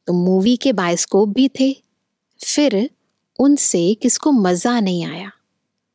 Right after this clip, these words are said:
तो टॉकी कर दिया। सूक्ष्म वतन में सिर्फ ब्रह्मा, विष्णु, शंकर हैं।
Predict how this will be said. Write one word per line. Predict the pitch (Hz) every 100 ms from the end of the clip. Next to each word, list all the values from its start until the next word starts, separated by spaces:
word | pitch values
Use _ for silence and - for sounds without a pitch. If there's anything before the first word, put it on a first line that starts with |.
| _ -
तो |
टॉकी | - 160 - 240
कर | 277 262
दिया। | 254 262 254 _ _ _ _ _ _ _ _ _ _ _ -
सूक्ष्म | - - 294 - 208
वतन | 180 175 - 175
में | 170 170 170 214
सिर्फ | 269 - 254 -
ब्रह्मा, | 214 175 175 160 160 180 269 349 _ _ _ _ _
विष्णु, | 185 262 - - 175 165 240 - _ _
शंकर | - - 208 180 - 165
हैं। | - - 214